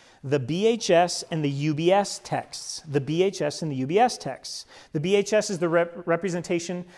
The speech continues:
of the Old Testament stuff. The, ready? Uh,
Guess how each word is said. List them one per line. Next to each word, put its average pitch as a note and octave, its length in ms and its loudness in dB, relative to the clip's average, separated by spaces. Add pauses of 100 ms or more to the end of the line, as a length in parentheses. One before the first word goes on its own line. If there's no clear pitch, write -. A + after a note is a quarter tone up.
(160)
of D#3 140 0
the D#3+ 160 -4
Old F#3+ 300 4
Testament C3 520 -8
stuff. D3 500 -2
The, C3 320 -4 (340)
ready? E3+ 360 0 (240)
Uh, B2+ 240 -2